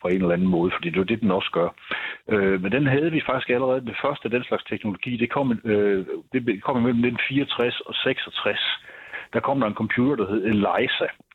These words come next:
Det var en af de første af dem, der hedder Natural Language Models, ikke? Altså, hvor, som var designet til, at man kunne, øh, man kunne skrive med den.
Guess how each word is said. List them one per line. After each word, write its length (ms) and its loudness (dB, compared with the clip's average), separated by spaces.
Det 100 2
var 100 2
en 140 2
af 60 -2
de 160 -2
første 240 0
af 60 2
dem, 100 -4
der 80 0
hedder 200 2
Natural 400 0
Language 420 -4
Models, 600 -2
ikke? 180 0
Altså, 160 -2
hvor, 340 0
som 180 0
var 60 2
designet 600 0
til, 240 2
at 140 -2
man 160 0
kunne, 480 2
øh, 240 2
man 100 0
kunne 180 -2
skrive 240 2
med 200 0
den. 100 -14